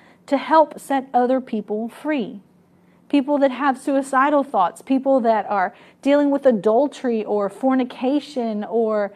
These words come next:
you know, addicted to drugs, whatever the issue may be.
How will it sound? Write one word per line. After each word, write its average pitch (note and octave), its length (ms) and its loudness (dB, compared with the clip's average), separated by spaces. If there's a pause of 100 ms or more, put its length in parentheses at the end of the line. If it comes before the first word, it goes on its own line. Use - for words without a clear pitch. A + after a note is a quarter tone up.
(280)
you B3+ 140 2
know, B3 180 6
addicted C4+ 640 2
to A#3 320 -2
drugs, A3 520 2
whatever E4 680 0
the A#3+ 300 0
issue D4 460 -2
may A#3+ 220 -4
be. A3+ 380 -4